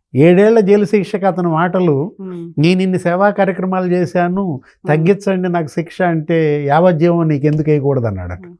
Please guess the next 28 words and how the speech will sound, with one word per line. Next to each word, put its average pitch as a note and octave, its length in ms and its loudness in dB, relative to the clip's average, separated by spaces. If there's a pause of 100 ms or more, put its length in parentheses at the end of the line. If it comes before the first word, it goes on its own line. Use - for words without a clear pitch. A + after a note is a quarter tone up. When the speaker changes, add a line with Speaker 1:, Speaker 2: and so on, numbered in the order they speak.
(140)
Speaker 2:
ఓకే. F#3+ 300 -12 (320)
అదే E4+ 180 -4
సుష్మా C4+ 420 -4
స్వరాజ్ E4 380 -2
గారిని D4 200 -4
కూడా D4 140 -6
"నేను E4+ 180 -2
ప్రధాని B3+ 440 -2
చేస్తానే", B3+ 800 -4
డబ్బున్న A3 420 -6
అహంకారంతో C4+ 680 -4
కూడా C#4 160 -4
కొన్ని C4 220 -6
మాటలు A#3 460 -4
గాలి A#3 360 -4
జనార్దన్ A#3+ 380 -6
రెడ్డి A#3 180 -6
గారు A#3 120 -8
మాట్లాడారని B3 680 -6
కూడా A#3+ 360 -6 (380)
చూడొచ్చు G#3+ 280 -4
సార్. F3 340 -10
Speaker 1:
అంటే, G#3+ 460 6 (400)
"వరలక్ష్మి G3 520 -2
వ్రతం F3+ 340 0
చేస్తావా E3+ 380 2
నువ్వు?" E3+ 420 0 (300)
Speaker 2:
ఆ. G3+ 180 -4